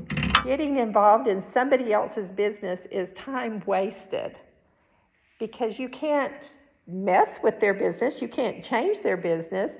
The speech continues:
It's become gossip. It becomes, um, something that you shouldn't be in the middle of. Pretty good advice.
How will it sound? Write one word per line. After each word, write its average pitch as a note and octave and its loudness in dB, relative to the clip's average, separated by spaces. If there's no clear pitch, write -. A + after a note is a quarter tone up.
It's A#3 4
become C4+ 2
gossip. - 4
It A3+ 6
becomes, C4 0
um, F#3+ 2
something C4 2
that G#3 0
you G3+ -2
shouldn't G3 0
be D#3+ -4
in E3 -6
the D#3 -4
middle D3+ -6
of. - -4
Pretty G#3 -2
good A3+ 4
advice. C#4 2